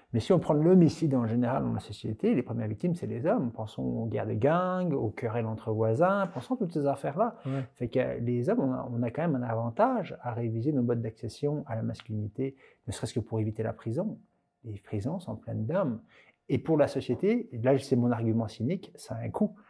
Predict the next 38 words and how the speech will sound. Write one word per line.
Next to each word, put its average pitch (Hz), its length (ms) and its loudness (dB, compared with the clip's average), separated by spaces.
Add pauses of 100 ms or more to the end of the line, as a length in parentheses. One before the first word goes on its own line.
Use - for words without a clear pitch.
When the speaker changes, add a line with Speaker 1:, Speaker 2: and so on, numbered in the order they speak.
(200)
Speaker 1:
En 110 140 2
France, 175 240 2
il 175 60 0
y - 20 2
a 120 40 4
une 120 60 4
économiste 117 480 2
qui - 60 -4
a 90 60 -4
fait - 100 -8
une 110 80 -2
grande 160 240 4
étude 170 240 2
pour 117 120 -2
montrer 123 360 0
tout, - 160 -14 (160)
toutes - 160 4
ces 170 180 4
problématiques - 760 2 (340)
uniquement 196 420 6
centrées 160 640 0 (200)
sur - 180 2
les 156 100 8
questions 156 220 -2
masculines, 143 560 0 (460)
combien 170 240 4
ça 156 160 0
coûte 170 200 2
à 139 60 4
la 135 80 0
société 135 400 -8
française 180 800 -8
par 127 200 0
an, 208 140 0
ben, 123 100 0
c'est 127 120 -4
cent 214 180 -4
milliards. 127 480 -2